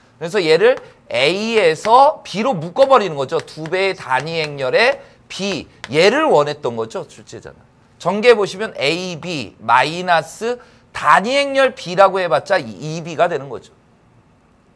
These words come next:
이걸 원했던 거예요. 그래서 A 행렬에서 두 배의 단위 행렬을 빼버릴 거예요.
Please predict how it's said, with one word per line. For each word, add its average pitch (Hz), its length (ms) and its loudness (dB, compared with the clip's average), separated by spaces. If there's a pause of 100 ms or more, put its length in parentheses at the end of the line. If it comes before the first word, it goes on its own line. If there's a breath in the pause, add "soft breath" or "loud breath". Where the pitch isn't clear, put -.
이걸 196 340 0
원했던 143 420 -2
거예요. 80 180 -10 (280 soft breath)
그래서 175 220 -2
A 180 420 0
행렬에서 220 680 0
두 190 320 -10
배의 233 340 8
단위 160 340 0
행렬을 180 380 -4
빼버릴 208 400 -4
거예요. 87 240 -8